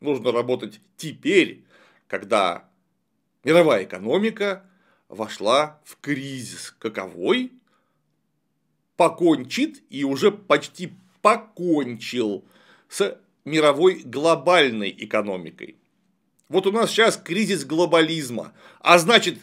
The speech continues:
никакой глобальной цивилизации, противостоящей цивилизации русской, нету, просто потому что нет такой цивилизации. Кстати, ни одной, ни второй. Потому что Россия — это не цивилизация, это просто очень большая страна.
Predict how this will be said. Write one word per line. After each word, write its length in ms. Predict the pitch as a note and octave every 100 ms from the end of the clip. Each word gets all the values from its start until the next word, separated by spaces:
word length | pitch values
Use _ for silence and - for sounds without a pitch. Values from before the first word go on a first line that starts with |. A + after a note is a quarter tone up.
| _
никакой 600 | C#3 D#3+ E3 F3 F#3+ C3+
глобальной 560 | A#2 D3 D3+ D3+ A#2 A2
цивилизации, 840 | A#2 A#2+ C#3+ C#3+ E3+ - - E2+
противостоящей 960 | - A#2 A2 C#3+ C3+ E3 F3 C3+ A#2
цивилизации 680 | G#2+ B2 C#3 D3 D#3 D#3 -
русской, 500 | G2+ G#3 C4+ - A#2+
нету, 500 | B2 A#3+ A#3 D#3+ B2+
просто 320 | G#2 C3 - A#2
потому 320 | A2+ C3 D#3+
что 160 | F3
нет 400 | F3+ A3+ C4+ A3+
такой 360 | - E3 E3 C#3
цивилизации. 800 | B2+ C3 D3 D3 C3+ - F2 C#2 _ - _ _
Кстати, 340 | - E3 A2
ни 120 | G#2+
одной, 380 | B2+ B2 G3+ G#3
ни 80 | C#3+
второй. 480 | - E3+ B2 D#2+ - _ _ _ _ _ _ _ _ _ _ _ _ _ _ _ _ _ _ _ _ _ _
Потому 140 | - -
что 100 | B2+
Россия — 340 | D#3+ - G#2+
это 100 | G2+
не 60 | G#2+
цивилизация, 680 | G#2+ C3 D#3 B2 F2+ - D2
это 260 | - A2+
просто 340 | G2+ C#3 D#3 C#3+
очень 220 | C#3+ C3
большая 360 | C#3 C3+ A#2+ G#2
страна. 480 | C#3 D3 G#2+ D#2+